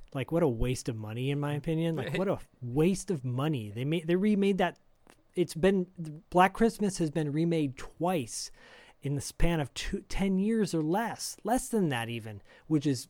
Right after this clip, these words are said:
Speaker 1: ridiculous. Uh, then remake this, but give, uh, you know, the director of You're Next, uh, what is, is it Adam Wingard, or, I think? Or,
Speaker 2: Oh, yeah, I
Speaker 1: no.
Speaker 2: think so. He did The Guest, and yeah, You're Next, yeah.
Speaker 1: And I think he's doing,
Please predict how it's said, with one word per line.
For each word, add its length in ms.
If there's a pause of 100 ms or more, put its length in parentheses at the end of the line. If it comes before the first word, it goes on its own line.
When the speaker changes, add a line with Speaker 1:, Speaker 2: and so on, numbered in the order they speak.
Speaker 1:
ridiculous. 1300 (520)
Uh, 380 (180)
then 380
remake 640
this, 720 (240)
but 160 (360)
give, 360
uh, 600 (180)
you 120
know, 100
the 120
director 380
of 100
You're 220
Next, 400
uh, 40 (120)
what 120
is, 100
is 280
it 120
Adam 280
Wingard, 540
or, 180
I 60
think? 240
Or, 80
Speaker 2:
Oh, 160
yeah, 220
I 20
Speaker 1:
no. 60
Speaker 2:
think 140
so. 100
He 140
did 180
The 100
Guest, 420
and 160
yeah, 240
You're 220
Next, 400
yeah. 240 (100)
Speaker 1:
And 120
I 60
think 200
he's 180
doing, 480